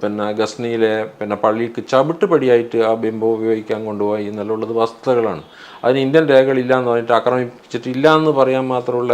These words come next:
ധൈര്യമാണ് അവർ കാണിക്കുന്നത്. അക്രമം സംശയാസ്പദമാണ്, many voices എന്ന് എഴുതിയിരിക്കുന്നത്. അപ്പോൾ അത് വ്യക്തമായ ബയാസ്ഡ് ആണ്. അതായത് വേദിക് ടെക്സ്റ്റുകളെ സംബന്ധിച്ചിടത്തോളം നമുക്ക് അത്ര ഉറപ്പുള്ള കാര്യമല്ല. കാരണം വേദങ്ങൾ, ഓ, പിന്നെ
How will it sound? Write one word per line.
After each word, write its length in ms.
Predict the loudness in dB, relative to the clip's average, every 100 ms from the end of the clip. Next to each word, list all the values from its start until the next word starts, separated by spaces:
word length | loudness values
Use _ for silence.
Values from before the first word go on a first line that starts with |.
| 0 0
ധൈര്യമാണ് 340 | -2 0 -2 -2
അവർ 100 | -4 -2
കാണിക്കുന്നത്. 420 | -4 -6 -8 -8 -6
അക്രമം 280 | -4 -4 -8 -6
സംശയാസ്പദമാണ്, 840 | -8 -2 0 0 -4 -6 -4 -4 -6
many 160 | -6 -4 -4
voices 340 | -4 -6 -12 -14 _ -20 -20 -20 -10
എന്ന് 120 | -6 -4
എഴുതിയിരിക്കുന്നത്. 500 | -4 -4 -8 -8 -4 -2
അപ്പോൾ 120 | -2
അത് 80 | -2 -4
വ്യക്തമായ 500 | -6 -2 0 2 2 0 2
ബയാസ്ഡ് 500 | 2 2 0 -4 -6 -6
ആണ്. 120 | -10 -20 _ _ _ _ -20 -20 -20 -4
അതായത് 260 | 2 4 4 2 2
വേദിക് 340 | 4 4 2 0
ടെക്സ്റ്റുകളെ 440 | 0 0 2 4 2
സംബന്ധിച്ചിടത്തോളം 760 | 2 0 -2 -2 -2 0 0 -2
നമുക്ക് 280 | -2 -2 0
അത്ര 240 | 0 0 2
ഉറപ്പുള്ള 320 | 2 2 0 2
കാര്യമല്ല. 380 | 0 0 -2 -4 -10 -16 _ 0
കാരണം 300 | 2 2 0 0
വേദങ്ങൾ, 460 | 2 2 2 2 2 0 -4 -20 -20 -2
ഓ, 20 | 4 4
പിന്നെ 280 | 4 0 0